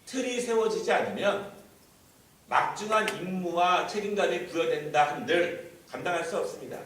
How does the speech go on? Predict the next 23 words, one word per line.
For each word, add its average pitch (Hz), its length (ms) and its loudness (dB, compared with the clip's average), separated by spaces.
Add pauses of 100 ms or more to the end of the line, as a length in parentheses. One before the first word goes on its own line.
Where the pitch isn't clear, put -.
(1040)
올바른 226 580 6
시간 233 420 6
사용의 214 540 4
틀, - 500 4 (540)
올바른 220 920 6
은사의 202 540 4
사용의 202 520 4
틀, - 500 2 (480)
내가 196 420 6
온전하게 196 1000 6
나를 175 360 6
주관하고 170 500 4
있고 156 440 2
우리 175 220 2
가정을 175 320 2
주관할 165 380 4
수 156 180 -2
있고 147 400 -2
교회를 185 400 0
주관할 156 360 0
수 175 160 -2
있는 165 500 2 (180)
틀이 - 760 4